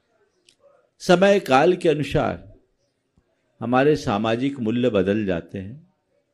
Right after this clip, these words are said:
वर्तमान में हम उपभोक्तावादी युग में जी रहे हैं और इस दौर में अर्थ की प्रधानता है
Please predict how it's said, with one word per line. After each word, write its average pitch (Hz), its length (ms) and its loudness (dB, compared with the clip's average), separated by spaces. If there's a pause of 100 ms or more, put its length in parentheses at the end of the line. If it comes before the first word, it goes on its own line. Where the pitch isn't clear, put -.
(640)
वर्तमान 151 760 -2
में 156 100 -4
हम 139 240 -6
उपभोक्तावादी 127 920 -4
युग 110 280 -6
में 123 240 -2
जी 104 140 -4
रहे 98 260 -8
हैं 123 240 -16 (1000)
और 151 140 4
इस 180 220 2
दौर 131 380 2
में 170 160 -2
अर्थ 120 480 -4
की 151 180 -8
प्रधानता 113 680 -8
है 120 260 -14